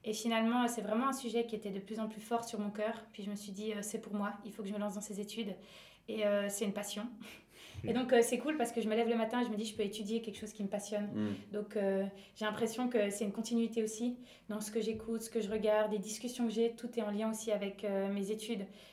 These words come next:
Speaker 1: Donc, euh, je suis hyper privilégiée. Et, euh, ouais, je suis trop contente de pouvoir aussi discuter avec deux hommes <laughs> des questions de genre, de féminisme, parce que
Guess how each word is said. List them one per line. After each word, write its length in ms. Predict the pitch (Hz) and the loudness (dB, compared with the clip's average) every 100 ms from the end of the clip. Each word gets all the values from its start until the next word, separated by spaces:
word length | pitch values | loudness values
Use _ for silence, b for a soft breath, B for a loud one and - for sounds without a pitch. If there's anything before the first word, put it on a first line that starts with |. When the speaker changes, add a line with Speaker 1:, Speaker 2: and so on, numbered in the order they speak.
| B | B
Speaker 1:
Donc, 220 | 208 196 214 | -10 -6 -6
euh, 40 | |
je 40 | 208 | -6
suis 140 | - | -6
hyper 200 | 196 240 | -4 -4
privilégiée. 640 | 240 240 233 226 220 247 - B B B - | -4 -2 0 2 2 0 -2 B B B -10
Et, 160 | 208 196 | -4 -2
euh, 60 | 196 196 190 196 196 | -2 -2 -2 -2 0
ouais, 160 | 233 311 | 2 2
je 60 | - | 0
suis 60 | - | -4
trop 100 | 262 | -2
contente 280 | 262 254 247 | 0 0 0
de 40 | |
pouvoir 200 | 240 226 | 2 0
aussi 180 | 220 202 | -2 -4
discuter 420 | 196 - 202 240 220 | -8 -8 -2 0 0
avec 160 | 202 | -2
deux 220 | 185 220 | 0 2
hommes 240 | 226 240 240 - - | 4 4 2 -2 -6
<laughs> 720 | 226 - 135 - - 160 - | -2 2 2 4 8 8 8
des 80 | 220 | 6
questions 300 | 277 262 - | 8 6 6
de 60 | 240 | 4
genre, 200 | 262 269 | 6 6
de 60 | 240 | 4
féminisme, 580 | 247 233 247 254 - 190 | 2 2 2 0 -4 -6
parce 180 | 202 202 | -4 -6
que 100 | - | -4